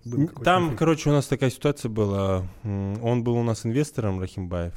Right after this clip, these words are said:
Speaker 2: и, а, в, в общем, в, в, в один момент он что-то решил, что, м, это не его, и решил выйти. Это, ну и всё, соответственно, после этого мы как раз там участвовали в челлендже по ремонтам. М, тут у нас был Homefix проект.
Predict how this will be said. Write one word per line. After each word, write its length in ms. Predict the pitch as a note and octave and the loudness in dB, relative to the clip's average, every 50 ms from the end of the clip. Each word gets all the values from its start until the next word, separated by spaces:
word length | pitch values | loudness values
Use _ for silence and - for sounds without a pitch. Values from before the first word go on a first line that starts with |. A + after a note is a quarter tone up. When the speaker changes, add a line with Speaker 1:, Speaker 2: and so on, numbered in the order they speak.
| - | -10
Speaker 2:
и, 760 | - A2 G#2 G#2+ G#2+ G#2 G#2 G#2 G#2 G2+ G2+ G2+ G2 G2 F#2+ F#2 _ _ - - - - - _ _ _ _ _ - | -8 -6 -4 -4 -2 -2 -2 -2 -2 -2 -2 -2 -2 -4 -6 -8 _ _ -20 -20 -20 -20 -20 _ _ _ _ _ -6
а, 920 | G2+ F#2+ F#2+ F#2+ F#2+ F#2+ F#2+ F#2+ F#2+ F#2+ F#2+ F#2 F#2+ F#2+ F#2+ F#2 F#2+ F#2+ F#2 - - - - - - - - - - - - - - _ - | -4 -2 0 0 0 -2 -2 -2 -2 -4 -4 -4 -4 -6 -6 -6 -8 -8 -10 -12 -16 -18 -20 -20 -20 -20 -18 -14 -14 -14 -14 -14 -20 _ -2
в, 60 | A#2+ | 0
в 40 | C#3+ | 0
общем, 340 | D3+ D3 - D3+ C3+ B2+ | 0 0 -2 -2 -2 -4
в, 440 | B2 - - - - - D3 B2+ B2+ - | -6 -10 -14 -14 -12 -10 -8 -8 -8 -6
в, 280 | - - - - - - _ - | -8 -8 -8 -8 -14 -16 _ -8
в 100 | A#2+ A2+ | -2 -2
один 200 | C3+ D3+ E3+ D#3 | 0 0 2 0
момент 320 | C#3+ C#3+ D#3 F#3+ G3+ E3 - | 2 2 2 2 2 0 -2
он 80 | B2 | -4
что-то 300 | A#2 - D3+ - - B2+ | -2 -2 -2 -2 -2 -2
решил, 360 | A2 A2 G#2 - - C3 A#2 G#2 | -4 -4 -4 -2 -2 -2 -2 -4
что, 480 | - - - G#2 G2 F#2+ F#2 F2+ F2 E2+ E2+ | -8 -10 -6 -4 -4 -4 -4 -6 -8 -10 -12
м, 300 | F2 E2+ F2 F2 F2+ - - | -12 -12 -12 -14 -12 -8 -8
это 200 | A2 G#2 - G2+ | -8 -6 -4 -6
не 120 | G2 F#2+ | -4 -4
его, 300 | F#2 F2+ F2 F2 E2 D#2+ - _ _ _ _ _ _ _ _ _ _ _ - | -6 -6 -8 -10 -10 -12 -14 _ _ _ _ _ _ _ _ _ _ _ -6
и 180 | C3+ C3+ C3+ | -2 0 0
решил 300 | B2 A#2 - - C#3 A#2+ | 0 0 0 0 0 0
выйти. 420 | G2+ F#2+ F#2+ F2+ - - - - _ _ _ _ _ _ - - - _ _ _ _ - | 0 0 -2 -4 -4 -8 -20 -20 _ _ _ _ _ _ -20 -20 -20 _ _ _ _ -10
Это, 340 | G#2 F#2+ F2 E2 - F2 E2 _ _ - | -8 -8 -6 -6 -6 -8 -8 _ _ -6
ну 120 | - C3 D#3+ | 0 2 2
и 140 | E3+ C#3+ A#2+ | 4 2 2
всё, 220 | - - C#3 A#2+ | 0 0 -2 0
соответственно, 500 | - - G#2 G2 - B2 A#2 - - A2+ | 2 0 0 0 0 -4 -6 -4 -6 -6
после 340 | G#2 - A2+ - - B2+ B2+ | -4 -4 -4 -4 0 0 0
этого 380 | A#2+ - A#2+ G#2+ G#2+ G#2 G#2+ A2+ | 0 0 -2 -2 -2 0 0 2
мы 120 | A#2+ C3+ C3+ | 2 0 0
как 160 | - C3+ - | 0 -2 0
раз 160 | B2+ B2 A#2 | 0 -2 0
там 140 | - A#2+ A2+ | 0 -4 -4
участвовали 460 | A2+ - - A#2+ - - A#2 G#2+ G#2+ | -4 -4 -6 -8 -6 -6 -6 -6 -6
в 60 | G#2 | -8
челлендже 480 | - - D#3 F3 F#3+ F#3 E3 D#3+ D#3 D3+ _ _ _ _ _ _ _ - - | -4 -2 -2 -2 -2 -4 -6 -8 -10 -12 _ _ _ _ _ _ _ -20 -8
по 200 | - A2+ A2 A2 | -2 0 2 2
ремонтам. 760 | G#2+ A2 A2 A2+ A2+ A2 G#2 - - G2 F#2+ G2 G2+ G#2+ G2+ | 2 2 2 0 0 0 -2 -2 -4 -4 -4 -4 -6 -6 -6
М, 60 | F#2+ | -6
тут 180 | F#2 F#2+ F2+ - | -6 -6 -6 -4
у 40 | G2+ | -2
нас 160 | G2+ G2 F#2+ | -2 -2 -2
был 200 | F#2 G2+ F#2+ - | -4 -6 -6 -4
Homefix 380 | - A2+ G#2 - - G2 - - | -2 -4 -4 -4 -6 -12 -12 -8
проект. 380 | - G2 F#2+ F#2 F2+ - - | -6 -4 -2 -2 -4 -4 -8